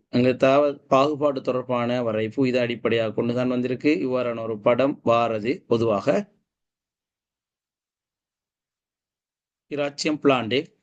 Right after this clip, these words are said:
பேரிராச்சியம் யூக்கரியா, பூக்கா தாவரம், பூக்கும் தாவரம். பூக்கும் தாவரங்களை இரண்டா பிரிக்கலாம், ஒரு வித்திலை தாவரம், இரு வித்திலை தாவரம். பூக்கா தாவரங்களை இரண்டா பிரிக்கலாம், வித்துக்களை தோற்றுவிக்காத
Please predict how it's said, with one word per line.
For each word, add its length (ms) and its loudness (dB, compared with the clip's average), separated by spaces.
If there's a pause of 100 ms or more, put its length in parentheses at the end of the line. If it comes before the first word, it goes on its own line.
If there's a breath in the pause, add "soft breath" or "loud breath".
(240)
பேரிராச்சியம் 540 2
யூக்கரியா, 480 0 (520)
பூக்கா 360 4
தாவரம், 380 0
பூக்கும் 400 -2
தாவரம். 360 -2
பூக்கும் 460 2
தாவரங்களை 480 -2
இரண்டா 280 -2
பிரிக்கலாம், 520 0
ஒரு 140 -2
வித்திலை 380 0
தாவரம், 400 -2
இரு 140 -6
வித்திலை 380 0
தாவரம். 440 2 (760)
பூக்கா 300 0
தாவரங்களை 500 0
இரண்டா 260 -2
பிரிக்கலாம், 520 0 (120)
வித்துக்களை 580 2 (120)
தோற்றுவிக்காத 1200 -2